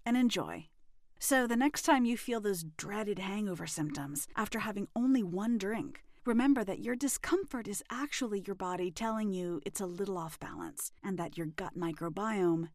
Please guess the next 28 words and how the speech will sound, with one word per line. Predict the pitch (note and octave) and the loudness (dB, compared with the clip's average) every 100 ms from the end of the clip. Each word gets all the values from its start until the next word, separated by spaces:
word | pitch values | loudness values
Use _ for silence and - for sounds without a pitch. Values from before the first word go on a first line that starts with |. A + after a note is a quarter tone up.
| - | -6
is | G#3+ | -2
in | G3+ F#3 | -2 -2
need | G#3 F#3 | -2 -2
of | D#3+ | -4
a | E3 | -6
little | F#3 A3+ C#3+ | -4 -4 -4
T | - F#3+ | -6 -6
L | E3+ D3+ | -4 -4
C. | - D3+ - - _ - | -6 -8 -14 -20 _ 0
In | A3 | 2
the | G#3 | 4
meantime, | G#3 D4 F4+ F3+ D3+ D#3 D#3+ - - | 6 6 4 2 4 4 2 -6 0
you | C#4 D4 | 6 8
can | D4 C4+ | 8 4
start | - A#3 - | 4 0 0
working | G#3+ C4+ - G3 | -2 -2 -2 -4
towards | F#3 G3+ G3 F#3 | -4 -4 -4 -4
better | F3 A3 A3 | -4 -4 -2
microbiome | F#3 F#3+ F#3 F#3 F3+ F#3+ F#3 F3 | -2 -2 -2 -4 -4 -2 0 0
balance | F#3 B3 G#3 F#3 | 2 2 2 -2
today | - F3+ E3 B3 C4 - D#3+ - | -2 -4 0 2 2 0 -6 -8
by | E3+ E3 | -4 -4
wearing | E3 A3+ B3 A#3+ A3+ | 0 0 2 2 0
your | F#3+ | 0
castor | F3 - G#3 G3+ - - | -4 -4 -4 -4 -4 -2
oil | G#3 G3+ | -2 -2
pack | G#3 G3+ G3+ - | -2 -6 -6 -6
regularly. | C#3+ D3+ C#3+ C#3 C3+ D3+ | -6 -4 -6 -6 -10 -12